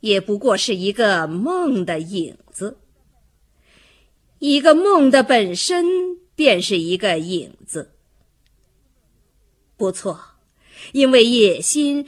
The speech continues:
是那么空虚轻浮的东西，所以我认为它不过是影子的影子。这是哈姆雷特第二幕第二场中的一段对白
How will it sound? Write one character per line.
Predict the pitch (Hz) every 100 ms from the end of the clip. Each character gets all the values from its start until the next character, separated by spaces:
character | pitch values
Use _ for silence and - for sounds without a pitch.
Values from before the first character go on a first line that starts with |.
| -
是 | - 302
那 | 302
么 | 254 220
空 | - - 381 370 381
虚 | - 339 330 349
轻 | - 466 403 381 392
浮 | 254 220
的 | 214
东 | 254 214 208
西， | - 160 143 - _ _ - - -
所 | - 220
以 | 254 240 202
我 | 196 214
认 | 403 262
为 | 247
它 | 254 - 302 277 269 269
不 | 294 302
过 | 320 247
是 | 277 240 202 185
影 | 180 247 254 226 196 165 147
子 | - 339
的 | 311 196 160 - -
影 | 202 160 - _ _ -
子。 | 151 143 _ _ _ _ _ _ _ _ _ _ _ _ _ -
这 | 185
是 | - 180 147 - _
哈 | - 285 320
姆 | 302
雷 | 233 156
特 | - 147 - -
第 | 294 262
二 | 359 220
幕 | 202 226 196 170
第 | - 359
二 | 370 392 254 180
场 | - 196 147 -
中 | 202 196
的 | 165 147 226
一 | 196
段 | 233 147 131
对 | 233 147
白 | - 131 190 120